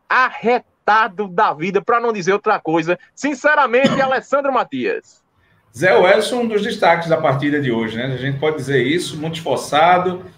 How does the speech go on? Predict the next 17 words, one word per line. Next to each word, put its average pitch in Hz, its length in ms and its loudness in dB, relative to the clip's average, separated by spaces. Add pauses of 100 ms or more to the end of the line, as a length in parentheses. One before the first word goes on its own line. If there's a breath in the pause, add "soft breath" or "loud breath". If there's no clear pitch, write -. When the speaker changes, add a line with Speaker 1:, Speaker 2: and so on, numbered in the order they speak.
(180)
Speaker 2:
trabalhando 151 480 2
bem 135 160 -2
algumas 131 340 -2
bolas. 180 320 -4
É 392 80 -4
claro, 208 320 4
ali, 170 240 -2
as 151 200 -2
limitações 156 640 -4
dele, 135 380 -2 (340 soft breath)
mas 147 240 -6
pro 170 240 -6
que 170 80 -4
ele, 165 360 0
o 139 100 -6
que 160 180 -6
ele 165 560 -2